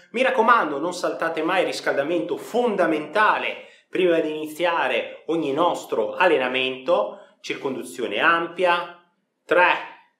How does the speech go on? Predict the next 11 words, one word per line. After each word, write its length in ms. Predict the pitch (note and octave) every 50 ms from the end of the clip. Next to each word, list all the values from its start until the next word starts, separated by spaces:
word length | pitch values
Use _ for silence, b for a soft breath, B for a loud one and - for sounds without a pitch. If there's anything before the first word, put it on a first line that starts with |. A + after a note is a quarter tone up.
| _ _ _ _
due, 760 | G#2 G2+ B2 D#3 F#3+ F3+ C3+ A#2+ - - - - - _ _ _ _ _ _ _ -
uno, 960 | D#3 D3+ D3 C#3+ C#3+ C#3 C3+ D3 D#3 F3+ G3+ A#3 - - - - - _ _ _
cambio, 840 | - - D3+ B2+ A#2+ A#2 A#2 B2 C#3+ F3 A3 C4+ C#4+ C#4 - - - -
circonduzione 680 | - C4+ B3+ - - D#3+ D3 - - - C#3+ C#3+ C3
indietro, 640 | B2+ A#2+ A#2 B2 B2 C3 C#3+ - - F3 G3+ G#3+
movimento 420 | - C3+ C3+ C3+ C3+ C3+ C3 - C3
un 60 | A2+
pochino 340 | - - - - C#3 C3 B2
più 160 | - B2+ A2+
lento, 560 | A#2+ D#3+ F#3 F#3 F#3+ F#3 F#3 F#3 E3 C#3 B2
ampio, 760 | B2 D3+ E3+ F3+ F3 F3+ F3 - - F#3 F#3 F3+ F#3 B B